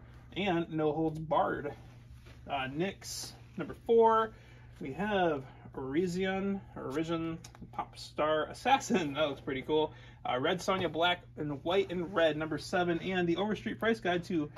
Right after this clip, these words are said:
Lost Universes. Over here we have the Regarding the Matter of Oswald's Body, issue number four. We have Reincarnated as a Dragon Hatchling, book number two.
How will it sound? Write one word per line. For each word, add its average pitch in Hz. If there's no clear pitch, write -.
Lost -
Universes. -
Over 151
here 208
we 196
have 185
the 170
Regarding 185
the 190
Matter 196
of 160
Oswald's 175
Body, 156
issue 151
number 156
four. 175
We 175
have 156
Reincarnated 180
as 147
a -
Dragon 147
Hatchling, 170
book 170
number 143
two. 254